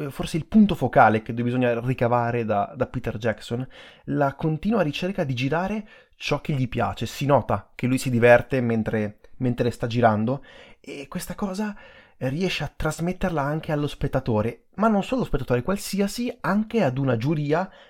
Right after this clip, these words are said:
e a un festival importantissimo come Venezia. Ma è molto intelligente, non solo a livello di regia, ma anche, come detto, a livello di produzione, a livello produttivo.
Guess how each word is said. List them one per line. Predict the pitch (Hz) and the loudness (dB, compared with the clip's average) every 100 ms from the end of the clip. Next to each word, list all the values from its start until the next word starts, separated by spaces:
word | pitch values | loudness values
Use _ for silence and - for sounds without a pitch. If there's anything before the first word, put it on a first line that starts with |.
| _ | _
e | 127 | -2
a | |
un | 127 | 0
festival | 120 180 - 120 110 | 0 -4 -2 -2 -2
importantissimo | 117 - 127 156 139 131 - - 151 156 | -2 -4 -4 -4 -6 -8 -8 -6 -4 -4
come | - 113 110 110 - - | -4 -2 0 -2 -6 -10
Venezia. | 123 120 107 101 - 104 - - - - | -2 0 -2 -4 -6 -8 -10 -20 -14 -6
Ma | - - - | -6 -6 -6
è | 165 | 2
molto | 240 254 | 2 2
intelligente, | 151 135 131 120 113 104 | -4 -4 -4 0 0 0
non | 120 151 | -4 -4
solo | - 220 120 - _ _ - | -4 -2 -2 -6 _ _ -6
a | 120 | -2
livello | 107 110 117 | -2 -2 -2
di | 107 107 107 101 95 | -2 -2 -2 -4 -6
regia, | 107 104 104 98 98 - - - | -6 -4 -2 -4 -6 -14 -20 -10
ma | 139 170 | -6 -2
anche, | 226 226 | -4 -4
come | - 170 | -6 -4
detto, | 196 165 196 | -4 -4 -4
a | |
livello | 117 110 123 180 165 135 107 - _ _ - | -2 -2 -2 -2 -2 -2 -2 -8 _ _ -2
di | 202 | -2
produzione, | 214 123 113 - 170 110 110 - | 0 -4 -6 -2 0 0 -4 -6
a | 131 | -2
livello | 127 190 | 0 0
produttivo. | 156 113 123 190 135 113 | -2 -6 -6 -2 0 0